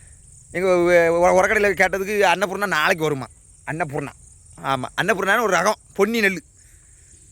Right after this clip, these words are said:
எனக்கு அம்மன் பொன்னியும் கே-, ஒரு ஆசை இருக்கு. இருந்தாலும் அன்னபூர்ணா நல்லா இருக்குங்காங்க. பார்ப்போம். அச்சியா மட்டும் வேண்டாம்ப்பா. அச்சியா மூஞ்சில புரிஞ்சா கஞ்சி கிடையாது.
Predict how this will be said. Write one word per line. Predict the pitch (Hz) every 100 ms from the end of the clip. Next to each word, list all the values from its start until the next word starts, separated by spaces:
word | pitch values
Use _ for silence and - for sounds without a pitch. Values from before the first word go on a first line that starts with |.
| - - - - -
எனக்கு | 143 156
அம்மன் | 165 202
பொன்னியும் | 196 214 233
கே-, | 185 165
ஒரு | 160
ஆசை | 143 202 214
இருக்கு. | 170 240 226 170 101 - - - -
இருந்தாலும் | 143 175 226 269 220 170 147 127 120 113 - -
அன்னபூர்ணா | - 170 202 226
நல்லா | 175 180
இருக்குங்காங்க. | 196 202 170 160 - - - - - -
பார்ப்போம். | - 165 208 180 - - - - - - - -
அச்சியா | 123 247
மட்டும் | 240 247
வேண்டாம்ப்பா. | 233 - 226 240 -
அச்சியா | 127 170
மூஞ்சில | 196 185 240
புரிஞ்சா | 226 214
கஞ்சி | 233 185
கிடையாது. | 185 160 135